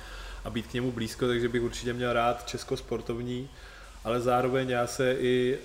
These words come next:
od toho sportu přesouvám k nějakým, eh, inspirativním, motivačním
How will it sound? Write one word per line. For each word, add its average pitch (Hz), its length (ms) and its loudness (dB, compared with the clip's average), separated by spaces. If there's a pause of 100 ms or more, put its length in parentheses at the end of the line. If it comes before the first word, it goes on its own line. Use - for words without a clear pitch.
(100)
od - 180 -8
toho 127 180 0
sportu 123 360 -4
přesouvám 123 880 0 (400)
k - 100 -14
nějakým, 120 600 -2
eh, 120 40 0 (720)
inspirativním, 123 640 -2
motivačním 120 600 -2